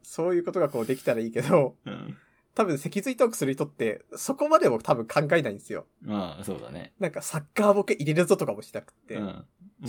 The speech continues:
Speaker 1: ットサルいいっすねって、俺やったことないけどって思いながら、
Speaker 2: うん。
Speaker 1: 言える。でもそれってもう、本当にさっきも言ったけど、<laughs> 才能じゃないですか。
Speaker 2: <laughs> いや、まあ、相性っていうのはすごい分かって、そこに押井守オタクが出てきたら俺多分喋れるわけよね。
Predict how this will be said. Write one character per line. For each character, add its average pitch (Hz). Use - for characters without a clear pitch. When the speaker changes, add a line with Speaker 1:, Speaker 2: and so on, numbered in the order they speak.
Speaker 1:
ッ 104
ト -
サ -
ル 247
い 277
い 330
っ -
す 285
ね 220
っ -
て、 -
俺 156
や 165
っ -
た 190
こ 226
と 202
な 180
い 175
け 175
ど 143
っ 113
て -
思 117
い 131
な 135
が 113
ら、 -
Speaker 2:
う 131
ん。 82
Speaker 1:
言 127
え -
る。 131
で 139
も 117
そ -
れ 175
っ -
て -
も 220
う、 -
本 196
当 139
に 214
さ 202
っ -
き -
も 117
言 113
っ -
た 127
け -
ど、 127
<laughs> -
才 131
能 143
じ 170
ゃ -
な 143
い 151
で 165
す 147
か。 160
Speaker 2:
<laughs> -
い -
や、 104
ま 110
あ、 -
相 165
性 180
っ 135
て -
い -
う -
の -
は 95
す 104
ご 101
い 101
分 98
か 98
っ 95
て、 82
そ 127
こ 160
に 165
押 -
井 160
守 156
オ 156
タ 143
ク 120
が 98
出 98
て 104
き -
た -
ら 82
俺 98
多 110
分 101
喋 95
れ 113
る 101
わ 95
け -
よ -
ね。 117